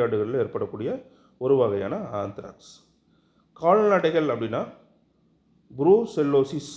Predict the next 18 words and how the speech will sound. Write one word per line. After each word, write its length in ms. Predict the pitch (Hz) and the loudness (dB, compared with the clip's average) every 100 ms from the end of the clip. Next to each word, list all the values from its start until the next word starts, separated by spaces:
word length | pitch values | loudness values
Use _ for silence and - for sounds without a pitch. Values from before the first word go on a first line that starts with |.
| - | -14
அப்படிங்கிற 360 | 127 117 127 113 110 117 | -12 -6 -4 -2 -2 -2
ஒரு 80 | 117 | -2
வகையான 300 | 110 107 101 101 113 | -2 -2 -4 -4 -2
நோய் 180 | 143 95 107 | -2 -2 -4
பெயர். 300 | 107 127 - - _ _ - | -2 -2 -4 -14 _ _ -8
அதுக்கான 320 | 143 147 139 160 | -4 -2 -2 2
நோய் 160 | 208 247 165 | 0 0 0
காரணி 300 | 151 135 135 120 | 0 2 -2 -4
வந்து 160 | 135 233 - _ _ _ | -6 -8 -10 _ _ _
புரூசெல்லா 540 | 143 165 175 151 131 147 - - - _ 117 | -2 0 0 0 0 0 -2 -10 -20 _ -4
அபோர்டஸ். 480 | 113 113 - - - - _ _ _ _ _ _ 120 | -2 -4 -10 -14 -20 -20 _ _ _ _ _ _ -6
புரூசெல்லா 500 | 131 143 143 127 180 262 - _ 156 | -4 0 0 2 0 -2 -12 _ -8
அபோர்டஸ் 460 | 123 123 - 110 - | -4 -4 -4 -8 -12
அப்படிங்கிறது 440 | 147 113 110 101 98 | -12 -8 -6 -6 -4
தான் 120 | 190 294 - _ _ - | -4 -6 -14 _ _ -4
கால்நடைகளில் 560 | 131 139 127 113 110 | -2 0 0 0 -2
இருக்கக்கூடிய 340 | 107 - 104 139 240 - _ _ - | -4 -6 -6 -6 -8 -14 _ _ -6
புரூசெல்லோசிஸ் 720 | 135 147 139 123 120 127 117 | -4 -2 -2 0 -2 -6 -10